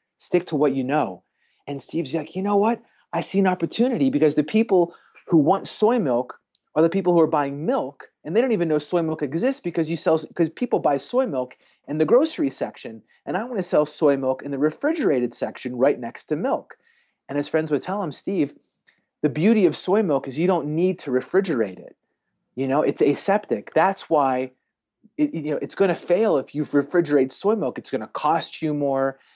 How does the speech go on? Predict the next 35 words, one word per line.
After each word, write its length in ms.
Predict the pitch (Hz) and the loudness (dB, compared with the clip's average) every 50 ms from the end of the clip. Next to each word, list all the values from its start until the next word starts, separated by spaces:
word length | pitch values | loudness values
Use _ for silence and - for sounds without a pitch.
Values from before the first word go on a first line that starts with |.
| _ _ | _ _
And 160 | - 143 147 | -8 -8 -8
Steve 300 | 139 - - 139 135 127 | -8 -2 2 2 2 2
was 120 | 139 160 160 | 2 -2 -2
stubborn 440 | - - 175 160 226 202 156 120 113 | 0 0 0 0 0 -2 -2 -4 -4
because 260 | 113 110 143 135 - | 0 0 0 0 0
he 160 | - 175 175 | -2 -4 -4
saw 280 | 175 - - 156 151 151 | -2 0 2 2 2 2
an 60 | 135 | 0
opportunity. 840 | 120 135 131 - 139 - - - 226 285 233 120 101 98 98 - _ _ _ _ _ _ _ _ _ | 0 -2 -2 -4 -8 -8 -6 -6 -4 -4 -4 -6 -6 -8 -10 -12 _ _ _ _ _ _ _ _ _
And 140 | 139 131 139 | -8 -6 0
his 200 | 156 165 160 147 | 2 2 2 4
opportunity 600 | 165 165 - 156 139 - - 196 226 226 165 131 | 2 0 0 -2 -6 -2 -2 -2 0 0 0 0
was, 260 | 117 113 117 113 113 | 0 0 -2 -4 -4
"You 80 | 139 156 | -4 -2
know 120 | 160 160 | 0 2
what? 260 | 151 160 180 202 196 - | 2 2 2 0 -2 -4
I'm 140 | - 151 170 | -6 -4 -2
gonna 140 | 208 208 196 | -2 -4 -4
sell 440 | 196 - - 139 135 139 - 185 _ _ _ _ _ _ | -6 -6 -6 -2 -2 -2 -2 -4 _ _ _ _ _ _
a 100 | - 127 | -10 -8
milk 320 | 120 117 123 143 151 151 - | -6 0 2 2 2 4 2
alternative 600 | 175 185 180 - - 131 120 113 107 110 113 113 | 0 0 -2 -4 -8 -6 -6 -4 -4 -4 -4 -4
right 280 | 110 107 123 151 160 165 | -2 0 2 2 2 0
next 280 | 165 160 156 - - _ | -2 -4 -4 -6 -14 _
to 80 | _ - | _ -12
milk, 280 | 113 107 107 107 _ | -10 -8 -8 -8 _
and 100 | - - | -6 -6
I'm 60 | 190 214 | -4 -2
gonna 140 | 240 233 | -2 -4
call 280 | 226 - - 208 190 190 | -4 -2 0 2 4 4
it 120 | 185 - - | 2 0 -2
something 560 | - - 185 190 202 202 - 123 117 120 117 _ _ _ _ _ _ | -4 -4 -4 -4 -4 -8 -8 -10 -10 -10 -14 _ _ _ _ _ _
that 180 | - 151 - 139 | -2 -2 0 2
resembles 720 | 147 143 131 113 120 175 196 226 202 165 139 123 110 107 | 0 0 0 0 0 0 2 2 2 0 0 0 -4 -8
milk." 440 | 117 113 107 107 104 110 _ - | -12 -10 -10 -10 -10 -10 _ -20